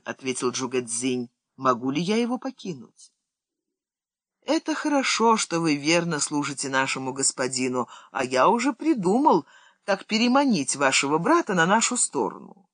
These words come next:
Вот уж поистине, с умом повстречается ум, и в мире живут меж собой. С талантом столкнётся талант, и вмиг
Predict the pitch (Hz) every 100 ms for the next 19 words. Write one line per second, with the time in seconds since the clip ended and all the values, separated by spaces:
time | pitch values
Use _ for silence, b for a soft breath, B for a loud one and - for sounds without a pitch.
0 | _ _ _ - 156 139 131 151 - 175
1 | 180 151 120 - 110 113 113 - b b
2 | b - - 156 143 175 262 247 247 -
3 | 165 156 - 165 226 208 - 131 - -
4 | 208 311 202 131 - _ _ b b _
5 | 175 156 131 165 190 196 175 123 151 170
6 | 202 196 - - 202 147 127 107 73 -
7 | b b b - - 139 120 156 294 302
8 | 269 _ 135 113 - - 156 190 185 127
9 | - 107 98 127 277 302 107 - _ _
10 | _ _ _ _ _ _ 151 120 120 156
11 | 302 -